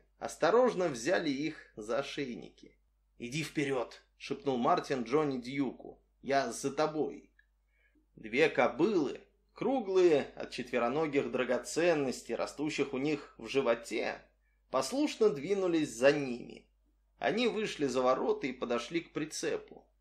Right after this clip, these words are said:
«Проще простого, как всегда», подумал Мартин. «Главное, уметь взяться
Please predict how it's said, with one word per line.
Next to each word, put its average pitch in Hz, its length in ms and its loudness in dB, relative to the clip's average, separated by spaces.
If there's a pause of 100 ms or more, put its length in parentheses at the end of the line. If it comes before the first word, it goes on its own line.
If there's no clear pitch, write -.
(220)
«Проще 233 460 2
простого, 180 800 4 (160)
как 147 240 2
всегда», 123 800 2
подумал 117 420 -4
Мартин. 110 480 -8 (840)
«Главное, 139 760 2 (300)
уметь 175 400 0
взяться 160 680 0